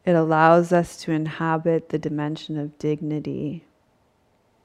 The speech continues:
So just feel into this length without efforting into it, without trying to make it happen. We created the conditions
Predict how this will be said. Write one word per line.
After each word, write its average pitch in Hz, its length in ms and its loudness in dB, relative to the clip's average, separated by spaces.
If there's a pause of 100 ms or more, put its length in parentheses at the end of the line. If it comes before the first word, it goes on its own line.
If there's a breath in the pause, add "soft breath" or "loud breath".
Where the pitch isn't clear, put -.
(2250 loud breath)
So - 180 -6
just - 480 -2
feel 185 680 6
into 175 380 0
this 160 300 0
length 160 480 0
without 156 640 0 (540 soft breath)
efforting 165 580 2
into 165 460 -2
it, 160 380 2
without 151 420 -2
trying 160 540 -4
to 160 320 -6
make 156 420 -4
it - 80 -4
happen. 160 800 -4 (840 soft breath)
We 185 120 2
created 185 500 4
the 160 60 -2
conditions 160 640 -2